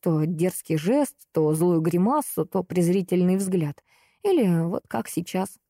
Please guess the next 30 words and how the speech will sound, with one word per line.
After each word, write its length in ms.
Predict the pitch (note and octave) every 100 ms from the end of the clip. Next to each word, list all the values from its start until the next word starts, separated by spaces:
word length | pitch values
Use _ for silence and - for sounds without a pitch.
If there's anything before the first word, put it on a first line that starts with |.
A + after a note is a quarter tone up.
| _
Подсказывала 600 | F#3+ F3+ - G3+ F#3 F#3
ругательства, 560 | F#3 F#3 A#3 E3+ - E3
которые 520 | - E3+ G3 F#3+ F3
принцессам 600 | F3+ F#3 F#3+ B3+ A#3 E3+
знать 280 | E3 G3+ A#3+
не 240 | E3 F3+
полагалось. 760 | F3 F3 F#3 F#3+ D#3 D3 D3+ - _ _ _
Только 400 | - D4+ - C4 -
виновата 480 | A3 C4+ E4+ A4+ G3
ли 80 |
в 40 | G3
этом 280 | G#3 G#3 G#3
Каро? 520 | - G3 D3+ D3 C#3+ _ -
С 140 | F#3
братом-психопатом 920 | F3 F#3 F3+ F3 - E3+ D#3+ F3+ F3+
еще 340 | D#3 D#3+ - F3+
и 120 | E3
не 200 | E3 G3+
так 320 | F3+ D3+ - -
заругаешься. 760 | F3 F3 F#3 D#3 C#3+ - - - _ _ _ _ _ _ _ -
Жалость 440 | D4+ F#4+ E4 -
к 60 | -
истинной 400 | C#4+ - G#3+ G3+
владелице 560 | G3 G3 G#3+ F3 -
тела 280 | E3+ D4+ D#4+
погасила 540 | C#4 E3 D#3+ - F#3+ E3+
злость, 440 | F#3 F#3+ - - _
гнев 380 | F#3+ F#3 G3 G#3
и 40 |
сочувствие, 720 | E3 F3 - G#3+ - F3+ F3